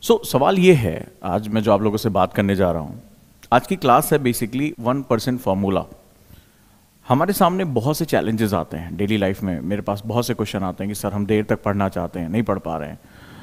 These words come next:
आंसर लिखना, न्यूज़पेपर पढ़ना, बहुत कुछ आप अपनी लाइफ में करना चाहते हैं।" और ये एज होती है, जैसे कई कल बच्चों ने कहा कि "सर, अ, कॉन्सेप्टर के बच्चों ने कहा कि सर, शेड्यूल नहीं मैनेज हो पा रहा है,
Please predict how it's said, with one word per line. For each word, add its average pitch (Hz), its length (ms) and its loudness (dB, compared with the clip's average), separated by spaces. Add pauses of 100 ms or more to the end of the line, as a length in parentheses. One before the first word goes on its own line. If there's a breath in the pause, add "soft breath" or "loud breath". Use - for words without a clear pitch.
(140 loud breath)
आंसर 117 260 2
लिखना, 101 340 0
न्यूज़पेपर 117 420 4
पढ़ना, 101 280 -2
बहुत 139 340 -2
कुछ 202 200 0
आप 156 160 2
अपनी 147 220 2
लाइफ 110 300 0
में 127 80 0
करना 101 280 0
चाहते 85 300 -6
हैं।" 90 180 -10 (420 loud breath)
और 151 100 8
ये 170 120 4
एज 156 280 6
होती 120 160 2
है, 117 40 0
जैसे 107 100 -4
कई 127 180 2
कल 123 120 0
बच्चों 120 300 -2
ने 120 80 -2
कहा 123 120 -2
कि 120 100 -8
"सर, 143 120 -2
अ, 110 440 -2
कॉन्सेप्टर 120 500 -2
के 131 100 0
बच्चों 117 220 -2
ने 113 80 -4
कहा 123 120 -4
कि 131 60 -12
सर, - 260 -6 (280)
शेड्यूल 185 380 2
नहीं 151 120 2
मैनेज 107 300 0
हो 101 60 -4
पा - 180 -6
रहा 73 120 -8
है, - 80 -14